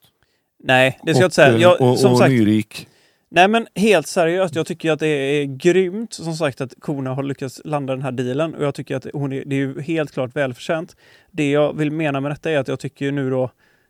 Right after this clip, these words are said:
Speaker 1: Latitude eller Di-, Discmania. Nej, inte Discmania. Dynamic.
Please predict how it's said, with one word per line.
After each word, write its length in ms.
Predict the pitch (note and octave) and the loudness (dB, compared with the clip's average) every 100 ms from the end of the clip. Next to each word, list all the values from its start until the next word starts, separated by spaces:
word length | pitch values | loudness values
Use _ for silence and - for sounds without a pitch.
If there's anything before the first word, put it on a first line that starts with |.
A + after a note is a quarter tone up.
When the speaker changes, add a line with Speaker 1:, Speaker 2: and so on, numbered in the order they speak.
| _ | _
Speaker 1:
Latitude 840 | C#3+ D3 - _ - - C#3 C3 | -4 -4 -4 _ -20 -10 -8 -6
eller 220 | C3 C3 D3 _ _ | -6 -8 -12 _ _
Di-, 160 | C#3+ C3 | -14 -14
Discmania. 1200 | F#3+ C#3+ - - _ _ _ C#3 C3+ C#3+ C3+ C#3 - _ _ - _ _ _ - | -16 -14 -16 -20 _ _ _ -14 -12 -10 -12 -14 -18 _ _ -20 _ _ _ -8
Nej, 120 | C#3 | -8
inte 140 | C#3 | -8
Discmania. 460 | C#3+ - C3 C3 A#2+ - _ _ _ _ _ _ _ _ _ _ _ | -14 -10 -8 -6 -10 -16 _ _ _ _ _ _ _ _ _ _ _
Dynamic. 560 | D3 C#3 C3 C3 - | -4 -2 -4 -6 -10